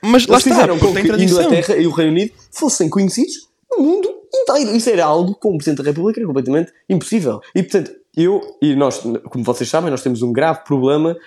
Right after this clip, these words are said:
Speaker 2: de coesão nacional em Portugal. Ou seja, as pessoas, eh, estão muito dispersas. As pessoas, há muita gente a querer emigrar e, se calhar, isso deve-se um bocado a uma falta de um sentimento de união nacional, de um sentimento patriótico.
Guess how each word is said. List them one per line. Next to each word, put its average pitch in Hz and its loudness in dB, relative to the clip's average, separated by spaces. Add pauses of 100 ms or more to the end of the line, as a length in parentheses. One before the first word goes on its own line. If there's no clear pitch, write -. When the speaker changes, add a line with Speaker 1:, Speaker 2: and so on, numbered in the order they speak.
(120)
Speaker 2:
de 147 0
coesão 143 0
nacional 139 -4
em 135 0
Portugal. 104 -10 (160)
Ou - -18
seja, 113 -4 (200)
as 135 -2
pessoas, 175 -2 (260)
eh, 147 0
estão 160 -2
muito 156 -2
dispersas. 147 -4
As 123 -4
pessoas, - -6
há 127 0
muita 165 -2
gente 165 -2 (180)
a 143 -2
querer 156 0
emigrar 147 0
e, 127 -2
se - -12
calhar, 156 0
isso 151 -6
deve-se 160 -2
um 170 -2
bocado 190 -2
a 190 0
uma 190 0
falta 196 -2
de 165 -2
um 185 0
sentimento 175 -4
de 180 -2
união 180 2
nacional, 165 -2 (240)
de 147 2
um 156 2
sentimento 156 -4
patriótico. 123 -2